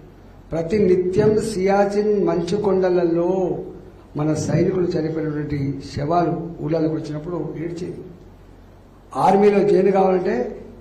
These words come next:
ఈ ఆర్మీలో జాయిన్ అయిన వాళ్ళ ప్రాణాలు ఎప్పుడూ గాల్లో కలిసిపోతుంది పరిస్థితి. బాంబుల మూతలు,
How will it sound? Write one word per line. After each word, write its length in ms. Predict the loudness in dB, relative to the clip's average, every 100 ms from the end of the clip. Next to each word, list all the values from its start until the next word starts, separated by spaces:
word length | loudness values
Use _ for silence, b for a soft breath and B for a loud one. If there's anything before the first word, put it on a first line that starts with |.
| -12
ఈ 120 | -12 -12 -20 -20 -16 -4
ఆర్మీలో 400 | 0 2 4 4
జాయిన్ 240 | 4 4
అయిన 140 | 4 4
వాళ్ళ 60 |
ప్రాణాలు 640 | 0 0 2 2 2 0
ఎప్పుడూ 220 | -2 -2 -2 -2 -6 -10 -16 -20 -20 -20 -18 -12
గాల్లో 340 | -4 0 0
కలిసిపోతుంది 680 | 0 -4 -4 -8 -8 -10 -10
పరిస్థితి. 380 | -10 -10 -12 -12 -16 -20 -20 -20 -20 -20 -12
బాంబుల 360 | -6 -4 -4 -4
మూతలు, 480 | -4 -4 -4 -6